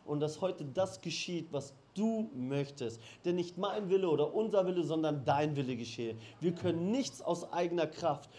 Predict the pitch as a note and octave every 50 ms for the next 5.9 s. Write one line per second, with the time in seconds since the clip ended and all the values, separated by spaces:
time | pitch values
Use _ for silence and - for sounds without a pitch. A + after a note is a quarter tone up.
0 | - - - D#3 D#3+ D#3 F3 E3+ F3 - - C4 B3 B3 A#3+ A3+ - G#3 G3+ E3+
1 | E3+ F3+ E3+ - - G3 F#3 F3+ - - D3+ C3+ B2 D#3+ - - - - - -
2 | E3 D#3+ E3 F3+ A3 C4+ A#3+ A3 G#3+ G3 G3 F#3 E3 F3 D#3+ E3 - F3+ - -
3 | - C#3+ C3+ C3+ - C3 B2+ - - - D3+ C#3+ C#3+ D3 C#3+ - - A#2+ G#2+ -
4 | - A#2 A2 A2+ A#2 G#2+ G#2 - - - - - - - B2+ B2+ B2+ C#3+ C3+ -
5 | - D#3 D#3 D3+ C#3+ C#3 A#2+ C#3 A2+ - - C#3+ B2+ A#2 A2 G#2+ -